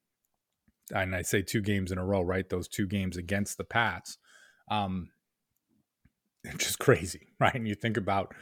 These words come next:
positive highlights from the season for the Bills, that was certainly it.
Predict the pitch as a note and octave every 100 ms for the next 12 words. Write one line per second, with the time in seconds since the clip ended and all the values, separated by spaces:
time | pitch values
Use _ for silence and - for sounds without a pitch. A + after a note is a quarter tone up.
0 | - - - _ _ _ _ - C3+ A#2
1 | A#2 F#2+ A2+ A2+ A2+ G#2+ - A#2 G#2 F2+
2 | B2+ A2+ G#2 G2+ - A2+ G#2 F#2+ G#2 G2
3 | A2 F2+ F#2+ - B2+ F#2+ F#2+ F#2 D#2+ G#2+